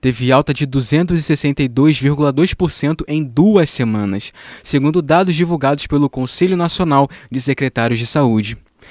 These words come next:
Da última semana até este sábado, foram contabilizados noventa e cinco mil duzentos e setenta e dois novos casos de covid dezenove no país.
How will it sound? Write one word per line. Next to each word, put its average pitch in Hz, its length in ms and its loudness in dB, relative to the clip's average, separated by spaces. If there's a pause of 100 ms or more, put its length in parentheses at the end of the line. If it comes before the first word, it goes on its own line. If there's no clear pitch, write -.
(220)
Da 127 160 2
última 190 320 2
semana 135 420 0
até 123 280 -2
este 113 160 -4
sábado, 147 500 0 (180)
foram 143 300 0
contabilizados 151 920 -2
noventa 151 480 -4
e 170 40 0
cinco 151 320 -4
mil 160 240 4 (320)
duzentos 160 520 -2
e - 20 -6
setenta 160 380 -4
e 156 40 0
dois 156 300 2
novos 196 400 -2
casos 165 400 -2
de 165 80 0
covid 147 380 -2
dezenove 143 480 0
no 127 80 0
país. 107 480 -4